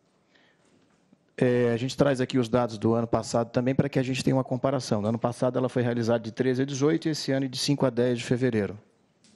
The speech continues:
As taxas que nós vamos apresentar aqui, ela é relativa a, comparado acidente com frota circulante e óbitos com a frota circulante,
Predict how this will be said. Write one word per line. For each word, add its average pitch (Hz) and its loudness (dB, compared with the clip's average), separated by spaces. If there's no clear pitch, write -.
As - -8
taxas 139 0
que - -8
nós 123 2
vamos 127 2
apresentar 113 -2
aqui, 135 -2
ela 147 4
é - 4
relativa 151 0
a, 113 -4
comparado 120 -2
acidente 127 -4
com 127 -10
frota 120 -4
circulante 151 -2
e - -10
óbitos 139 -2
com - -4
a 139 0
frota 131 0
circulante, 127 -2